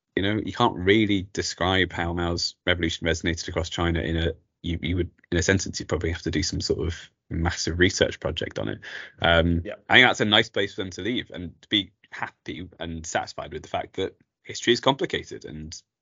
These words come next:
Speaker 1: you know, that's actually quite nice for them to, that's a very rare thing, I think, for them to be able to get.
Speaker 2: Yeah, and I think that one of the, the key things I've kind of thought about quite a lot is, um, that I think you put, you said, "Where do you leave it?"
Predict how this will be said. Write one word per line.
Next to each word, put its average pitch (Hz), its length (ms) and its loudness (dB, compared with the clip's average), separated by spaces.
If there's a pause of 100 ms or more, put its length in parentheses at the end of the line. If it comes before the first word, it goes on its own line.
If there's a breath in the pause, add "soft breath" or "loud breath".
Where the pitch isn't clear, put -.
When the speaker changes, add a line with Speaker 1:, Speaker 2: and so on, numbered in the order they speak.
(100)
Speaker 1:
you 90 80 -8
know, 78 160 -10 (220)
that's - 240 -4
actually 95 240 -2
quite - 180 -6
nice 110 300 -4
for 76 80 -12
them 85 80 -10
to, 87 320 -8 (400)
that's 98 160 2
a 104 40 -2
very 107 320 6
rare 101 240 6
thing, 87 280 -4
I - 20 -6
think, - 220 -10
for 82 80 -14
them 82 80 -10
to - 100 -14
be - 60 -10
able 87 80 -10
to 82 80 -10
get. 85 220 -8 (960 loud breath)
Speaker 2:
Yeah, 117 260 -2
and 107 100 -4
I 117 40 -2
think 127 180 -8
that 110 180 -2
one 113 120 0
of 110 60 2
the, 107 160 0 (120)
the 107 100 -6
key 107 200 0
things 101 240 -4
I've 92 140 0
kind 95 140 -4
of 95 120 -6
thought - 260 2
about - 340 0
quite 90 400 2
a 87 40 -2
lot 85 240 0
is, 76 420 0
um, 78 320 0 (100)
that 101 180 6
I 101 60 6
think 110 120 4
you 107 60 4
put, - 140 -6
you 101 100 0
said, 98 140 2 (120)
"Where 104 320 8
do 98 160 -4
you 92 100 2
leave 92 380 2
it?" - 280 -4